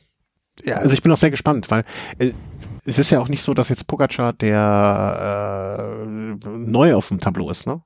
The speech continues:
Also es ist ja, die Teams müssten ja aus der Vergangenheit vielleicht auch mal ein bisschen gelernt haben. Und sei es nur, dass man einfach nicht warten darf, sondern dass man bei ihm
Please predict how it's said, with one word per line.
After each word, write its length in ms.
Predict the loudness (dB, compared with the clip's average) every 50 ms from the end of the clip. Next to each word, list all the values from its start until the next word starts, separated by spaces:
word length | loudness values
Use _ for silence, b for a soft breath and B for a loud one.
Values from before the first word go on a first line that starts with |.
| _ -4
Also 140 | -4 -2 -2
es 100 | 0 0
ist 0 |
ja, 60 | -2 -2 B B B B B
die 80 | B 0
Teams 300 | 2 2 2 2 2 2
müssten 240 | 0 2 4 4 4
ja 60 | 4
aus 100 | 4 2
der 80 | 2
Vergangenheit 420 | 2 2 2 2 2 2 2 0 0
vielleicht 320 | 0 0 0 0 0 -2
auch 60 | -4
mal 80 | -2 -2
ein 100 | -2 -2
bisschen 220 | -2 -2 -2 0
gelernt 300 | 0 0 0 0 0 -2
haben. 180 | -2 -4 -4 -6 B B B B B B B B B B B
Und 280 | B -2 -2 -4 -6 -8
sei 240 | -2 2 4 4 4
es 140 | 4 2
nur, 80 | 2 2
dass 180 | 2 2 0 0
man 160 | -2 0 0
einfach 220 | 0 0 0 -2
nicht 140 | -2 0 2
warten 260 | 2 2 0 0 2
darf, 240 | 2 4 4 2 0
sondern 340 | -2 -4 -2 -2 -2 -2 -2
dass 160 | -4 -6 -4
man 100 | -4 -4
bei 100 | -2 -2
ihm 300 | 0 0 0 0 0 -4